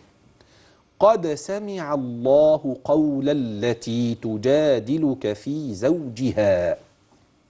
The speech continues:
هنقف هنا، ده بس عشان نطلع اللي فات الأول.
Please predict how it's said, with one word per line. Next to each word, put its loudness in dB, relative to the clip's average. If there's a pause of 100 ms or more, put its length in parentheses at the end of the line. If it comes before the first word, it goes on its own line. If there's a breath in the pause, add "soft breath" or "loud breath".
(240)
هنقف 2
هنا، -2 (180)
ده -4
بس -2
عشان -6
نطلع 2
اللي -4
فات -4
الأول. 0